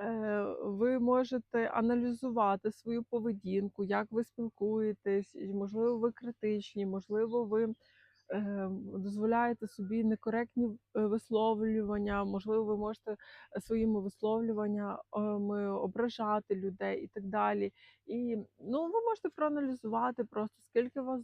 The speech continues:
друзів, як ви там спілкуєтесь і так далі.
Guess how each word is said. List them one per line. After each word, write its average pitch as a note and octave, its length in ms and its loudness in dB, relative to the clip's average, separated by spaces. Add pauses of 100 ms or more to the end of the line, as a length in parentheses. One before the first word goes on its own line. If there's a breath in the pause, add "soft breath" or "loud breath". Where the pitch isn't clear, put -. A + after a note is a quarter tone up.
(100)
друзів, G#3+ 580 0
як G3 320 -4
ви A3+ 100 -2
там A3+ 260 -2
спілкуєтесь A3 880 -2
і F#3+ 60 -8
так F#3+ 200 -4
далі. F#3 380 0